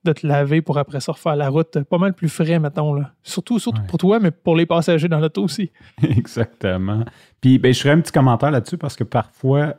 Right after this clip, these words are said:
Speaker 2: euh, ce qui arrive, c'est que les hôtels sont débordés ces fins de semaine-là et tout le monde veut des late check-out, fait qu'ils en ont plus. Tu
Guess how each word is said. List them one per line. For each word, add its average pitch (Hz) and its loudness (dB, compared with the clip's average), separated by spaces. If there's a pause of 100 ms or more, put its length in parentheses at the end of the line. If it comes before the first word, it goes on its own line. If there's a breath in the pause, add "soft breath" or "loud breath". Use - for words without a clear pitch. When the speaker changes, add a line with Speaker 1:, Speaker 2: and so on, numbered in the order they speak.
Speaker 2:
euh, 95 -2
ce - -14
qui - -6
arrive, 101 -4
c'est 113 -6
que - -6
les 104 -4
hôtels 110 -4
sont 104 -4
débordés 95 -6
ces - -10
fins 98 -6
de 92 -10
semaine-là 95 -2
et 107 0
tout - -6
le 98 2
monde 101 0
veut 98 -6
des 92 -6
late 92 -6
check-out, 95 -10
fait 95 -10
qu'ils 90 -10
en 90 -4
ont 87 -6
plus. 113 -6
Tu - -16